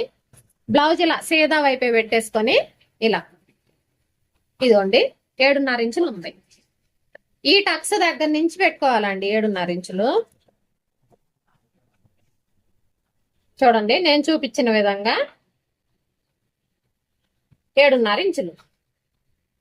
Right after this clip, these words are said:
చూడండి ఫ్రెండ్స్, ఈ ఏడున్నర ఇంచులు పెట్టాం కదండి. తర్వాత ఈ మార్క్ దగ్గర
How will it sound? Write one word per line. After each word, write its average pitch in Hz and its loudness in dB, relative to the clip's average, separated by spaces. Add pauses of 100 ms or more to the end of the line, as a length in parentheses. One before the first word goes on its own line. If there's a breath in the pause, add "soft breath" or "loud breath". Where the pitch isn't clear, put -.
(1800)
చూడండి 220 4
ఫ్రెండ్స్, 381 2 (2000)
ఈ 262 2 (160)
ఏడున్నర 381 0
ఇంచులు 311 -2 (160)
పెట్టాం 254 0 (100)
కదండి. 208 0 (800)
తర్వాత 277 0 (1200)
ఈ 349 4 (140)
మార్క్ 311 0
దగ్గర 214 0